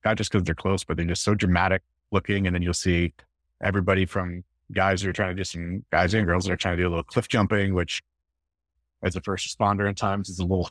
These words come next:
stressful. But then there's the little sandy beaches, and you can have,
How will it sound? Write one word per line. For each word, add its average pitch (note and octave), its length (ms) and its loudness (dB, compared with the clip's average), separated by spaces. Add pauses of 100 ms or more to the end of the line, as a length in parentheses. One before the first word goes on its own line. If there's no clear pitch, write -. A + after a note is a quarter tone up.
stressful. A#2+ 520 2
But G2 220 -4
then G2 320 -2
there's F#2 140 -2
the G2 100 0
little G2+ 220 -2
sandy A#2+ 320 2
beaches, F#2 400 0
and E2+ 260 -6
you F2+ 140 0
can F#2+ 140 0
have, F2 260 -2